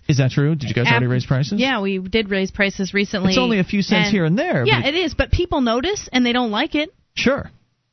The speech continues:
Speaker 2: And so it's kind of a hard balance because we wanna continue to be a profitable company and we wanna be able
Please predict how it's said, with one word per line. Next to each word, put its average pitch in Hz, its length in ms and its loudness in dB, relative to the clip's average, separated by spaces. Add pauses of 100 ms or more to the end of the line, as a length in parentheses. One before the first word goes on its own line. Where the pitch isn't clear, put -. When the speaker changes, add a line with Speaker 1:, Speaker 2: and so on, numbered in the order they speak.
(140)
Speaker 2:
And 233 480 0
so 220 480 0
it's 220 240 -6
kind 226 220 -2
of 226 40 -2
a 240 60 0
hard 233 220 0
balance 247 420 -2
because 226 380 -2
we 220 120 0
wanna 208 340 0
continue 208 400 0
to 202 100 0
be 202 100 2
a 202 60 0
profitable 196 500 -2
company 254 680 -2
and 196 360 0
we 190 100 2
wanna 190 220 0
be 202 100 2
able 196 220 0